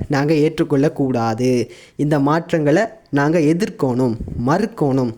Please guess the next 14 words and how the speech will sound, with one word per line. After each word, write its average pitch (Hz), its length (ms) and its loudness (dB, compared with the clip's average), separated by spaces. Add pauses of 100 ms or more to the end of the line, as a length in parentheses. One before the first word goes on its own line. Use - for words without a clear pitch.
(140)
அப்படின்ட்டு 139 440 0 (400)
நம்பி 160 480 -2 (500)
பழைய 170 460 0 (480)
நம்பிக்கைகளை 160 720 0
மட்டும்தான் 160 500 0 (220)
இது 160 180 2
ஏற்றுக்கொள்ளுது. 117 600 0 (260)
புதிய 151 320 2
புதிய 147 280 2
மாற்றங்களை 151 580 0 (460)
இது 151 240 2
ஏற்றுக்கொள்றது 151 760 0
இல்ல. 113 140 -2 (640)
அடுத்தது, 131 500 -4